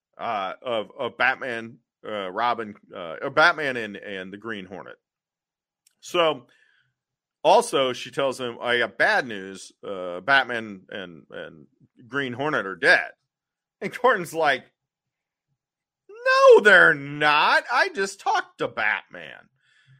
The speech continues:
Said, "And there's no point." And so they were like, "Well, we could, you know, bring up their secret identities." And Gordon's like, "Why would you do that? They'll never admit to them. They'll never admit who they are." And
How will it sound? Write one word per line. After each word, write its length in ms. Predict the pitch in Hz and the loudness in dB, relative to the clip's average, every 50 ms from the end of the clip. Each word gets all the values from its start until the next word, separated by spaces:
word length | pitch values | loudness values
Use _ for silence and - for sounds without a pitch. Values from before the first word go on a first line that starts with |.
| _ _ _ _ | _ _ _ _
Said, 300 | _ - - 151 151 147 | _ -10 -8 -8 -8 -8
"And 160 | - 175 196 | -8 -8 -4
there's 240 | 226 233 220 220 - | -2 -4 -4 -2 -2
no 160 | 254 240 226 | -2 0 0
point." 400 | - - - 180 185 180 165 - _ - - 135 - | -2 -4 -8 -8 -8 -8 -10 -12 _ -18 -18 -16 -14
And 100 | - 151 143 | -14 -12 -10
so 140 | - 175 170 | -8 -6 -2
they 100 | 156 147 | -2 -2
were 100 | 143 139 | 0 0
like, 160 | 139 123 110 | -2 -2 -4
"Well, 180 | 127 151 165 151 | -4 -6 -6 -6
we 120 | 147 139 | -6 -8
could, 400 | 139 - 226 226 220 190 156 - _ - | -4 0 2 4 4 2 0 -6 _ -10
you 80 | 127 | -8
know, 80 | 127 117 | -8 -8
bring 220 | 101 - 143 147 | -6 -6 -8 -6
up 100 | 139 - | -8 -8
their 100 | - 113 | -10 -12
secret 360 | 110 - - 123 - 123 113 107 | -14 -14 -16 -14 -10 -8 -6 -6
identities." 680 | 98 101 120 170 190 160 117 101 101 107 120 117 - | -4 -4 -2 -4 -2 -2 -4 -6 -6 -8 -12 -12 -14
And 100 | 139 127 | -14 -10
Gordon's 380 | 131 151 156 151 143 123 104 - | -8 -8 -8 -8 -8 -12 -10 -6
like, 260 | 107 107 107 98 - _ _ _ _ _ _ _ _ _ _ | -6 -4 -4 -6 -8 _ _ _ _ _ _ _ _ _ _
"Why 200 | - 110 131 147 | -2 2 2 2
would 140 | 160 160 143 | 2 0 -4
you 80 | 151 143 | -8 -8
do 180 | 147 147 131 | -6 -6 -6
that? 320 | 113 107 95 87 85 - _ _ _ _ _ _ _ _ _ _ _ _ 113 | -4 -4 -4 -4 -6 -8 _ _ _ _ _ _ _ _ _ _ _ _ -6
They'll 180 | 120 156 170 160 | -2 0 0 2
never 320 | 156 156 156 143 135 131 117 | 4 2 2 2 0 -2 -4
admit 340 | 101 87 90 85 - _ - | -6 -8 -10 -16 -16 _ -18
to 120 | - - | -20 -20
them. 140 | - - - _ _ _ _ _ _ _ _ _ _ _ _ - | -20 -20 -20 _ _ _ _ _ _ _ _ _ _ _ _ -6
They'll 120 | 135 156 170 | -2 0 0
never 240 | 170 165 151 135 | 0 0 0 -2
admit 320 | 113 101 101 120 123 110 - | -4 -6 -6 -6 -6 -6 -8
who 180 | - 98 95 | -12 -14 -14
they 140 | 71 71 69 | -12 -12 -10
are." 420 | 69 85 120 107 69 - - - _ _ _ _ _ _ _ _ _ _ _ _ _ _ _ _ _ _ _ - | -6 -4 -4 -4 -4 -6 -14 -20 _ _ _ _ _ _ _ _ _ _ _ _ _ _ _ _ _ _ _ -6
And 380 | 117 117 120 110 104 101 95 | -2 -2 0 -2 -2 -6 -10